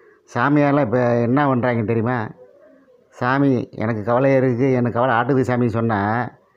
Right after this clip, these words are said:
சீடரை பார்த்து, "அந்த தீர்த்தத்தை எடுத்துட்டு வாயா, அப்படியே அவனுசில் ஊத்தி கொடு. பக்தா, உன் கவலையெல்லாம் நீங்க, உன்னை விட்டு போயிரும் போ" அப்படின்னு சொல்றேன். பாருங்க, இது எங்களுக்கு ஒயின் shop, ஒயின் ஷாப்புக்கு போக தெரியாதா?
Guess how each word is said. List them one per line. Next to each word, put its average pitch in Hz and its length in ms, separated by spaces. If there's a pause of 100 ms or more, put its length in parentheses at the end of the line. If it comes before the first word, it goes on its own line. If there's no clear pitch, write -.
(460)
சீடரை 147 300
பார்த்து, 120 220
"அந்த 123 240
தீர்த்தத்தை 139 140
எடுத்துட்டு 127 300
வாயா, 113 280 (140)
அப்படியே 120 240
அவனுசில் 139 240
ஊத்தி 123 220
கொடு. 147 380 (920)
பக்தா, 123 400
உன் 113 120
கவலையெல்லாம் 139 260
நீங்க, 131 320
உன்னை 123 160
விட்டு 123 260
போயிரும் 123 240
போ" 135 160
அப்படின்னு 120 160
சொல்றேன். 113 280 (420)
பாருங்க, 113 360 (420)
இது 120 260
எங்களுக்கு 123 200
ஒயின் 139 200
shop, 127 280
ஒயின் 139 140
ஷாப்புக்கு 127 200
போக 117 180
தெரியாதா? 123 460